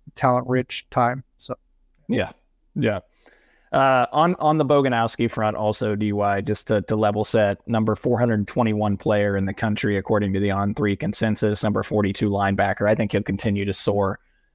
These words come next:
Speaker 2: up the rankings. I mean, when you look at the offers that he has, uh, he's a pretty heavily coveted player. So I won't ask you on the spot to where you would slot him in last year's loaded Kansas class, but I imagine you'd have him probably around the top five.
Speaker 1: Yeah.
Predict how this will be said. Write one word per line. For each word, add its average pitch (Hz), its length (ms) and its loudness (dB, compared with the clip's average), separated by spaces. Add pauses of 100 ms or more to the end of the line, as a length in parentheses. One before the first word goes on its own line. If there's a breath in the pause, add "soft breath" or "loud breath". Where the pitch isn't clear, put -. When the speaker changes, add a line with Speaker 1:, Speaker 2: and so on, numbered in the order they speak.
(120)
Speaker 2:
up 143 180 2
the 120 60 4
rankings. 107 460 2
I 110 40 2
mean, 104 160 0
when 104 80 0
you 110 80 2
look 107 160 0
at 110 80 -4
the 98 120 0
offers 98 380 0
that 104 140 2
he 98 80 -2
has, 101 560 0
uh, 113 280 2 (140)
he's 117 220 -2
a 95 40 -4
pretty 104 200 -2
heavily 101 260 -2
coveted 101 400 -4
player. 101 360 -2 (400)
So 101 420 2
I 143 120 6
won't 175 280 2
ask 120 320 0
you 120 200 4
on 107 120 2
the 101 80 -2
spot 107 460 2
to 101 240 -2
where 110 180 0
you 104 160 -2
would - 140 -6
slot 107 320 0
him 104 140 0
in 98 100 -4
last 101 300 -2
year's 107 200 0
loaded 101 360 -2
Kansas 107 420 -2
class, 107 440 2
but 113 160 0
I 110 120 2
imagine 104 480 0
you'd 101 120 -2
have 107 140 0
him 95 120 -2
probably 107 340 2
around 104 240 0
the 98 80 -2
top - 280 0
five. 120 360 2 (2000)
Speaker 1:
Yeah. 160 440 2